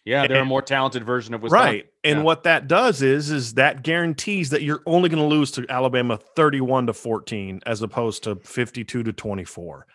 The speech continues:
Speaker 1: Woo.
Speaker 2: The difference between that is Ohio State took their shots. Notre Dame didn't. Ohio State
Speaker 1: Yeah.
Speaker 2: was trying to win. They just weren't as, they weren't good enough on defense.
Speaker 1: Sure. Yeah, then
Speaker 2: That
Speaker 1: that's
Speaker 2: was their
Speaker 1: what it
Speaker 2: problem.
Speaker 1: was. Yeah.
Speaker 2: You give Ohio State's offense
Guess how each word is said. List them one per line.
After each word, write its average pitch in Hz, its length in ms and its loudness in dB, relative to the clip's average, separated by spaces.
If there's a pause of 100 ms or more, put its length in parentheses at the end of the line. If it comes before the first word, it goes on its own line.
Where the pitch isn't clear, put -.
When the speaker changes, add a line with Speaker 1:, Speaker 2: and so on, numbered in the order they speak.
(140)
Speaker 1:
Woo. 339 400 -6
Speaker 2:
The 139 80 2
difference 170 440 2
between 147 400 -2
that 143 180 4
is 120 140 0
Ohio 147 320 2
State 139 280 -4
took 139 220 -2
their 104 100 -6
shots. - 720 -6 (260)
Notre 127 280 0
Dame 110 200 -4
didn't. 92 460 -10
Ohio 156 240 2
State 95 200 -4
Speaker 1:
Yeah. 147 40 0
Speaker 2:
was 131 140 -4
trying 135 260 0
to 110 80 0
win. 117 440 -2
They 123 120 -4
just 127 160 -6
weren't 127 180 -4
as, 104 120 -10
they 139 160 -2
weren't 131 260 -2
good 147 140 2
enough 123 180 2
on 113 160 -2
defense. 143 540 -4
Speaker 1:
Sure. 139 280 -2
Yeah, 127 180 0
then 135 200 0
Speaker 2:
That 139 80 4
Speaker 1:
that's 214 80 8
Speaker 2:
was 175 80 2
their 160 120 6
Speaker 1:
what 220 60 0
it - 20 -4
Speaker 2:
problem. 107 280 2
Speaker 1:
was. 107 180 -10
Yeah. 87 320 -12
Speaker 2:
You 196 200 2
give 233 180 6
Ohio 185 360 6
State's 165 340 0
offense 139 640 2